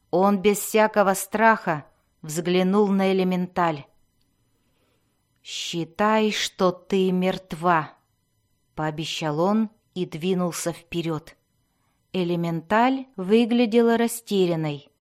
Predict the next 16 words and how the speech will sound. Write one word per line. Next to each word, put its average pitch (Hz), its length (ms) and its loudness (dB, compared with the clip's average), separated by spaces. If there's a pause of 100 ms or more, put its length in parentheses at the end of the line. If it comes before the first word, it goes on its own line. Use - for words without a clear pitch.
(180)
хотя, 220 460 -2
разумеется, 226 960 2 (320)
ей 185 360 2
непонятен 262 800 4
был 180 180 0
смысл 240 600 0
сказанного 208 720 0
Дзиртом. 175 640 -6 (720)
Она 160 320 0
протянула 220 680 4
тяжелую 196 540 2
лапу, 208 540 2 (280)
желая 185 540 2
раздавить 240 720 2
глупого 214 480 2
противника. 180 840 -4